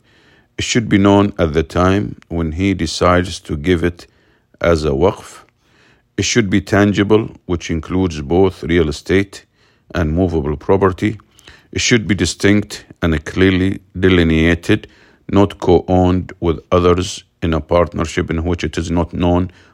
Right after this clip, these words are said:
which parts of the pro-, property belong to which partner. The beneficiaries of the waqf.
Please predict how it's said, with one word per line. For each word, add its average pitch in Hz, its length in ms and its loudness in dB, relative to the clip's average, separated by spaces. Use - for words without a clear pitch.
which - 280 -2
parts 85 280 2
of 76 140 -6
the 82 60 -2
pro-, 80 300 0
property 87 460 0
belong 85 360 0
to 85 220 -4
which 87 280 -4
partner. 87 400 0
The 95 200 0
beneficiaries 98 840 2
of 78 220 0
the 78 100 -2
waqf. - 520 -6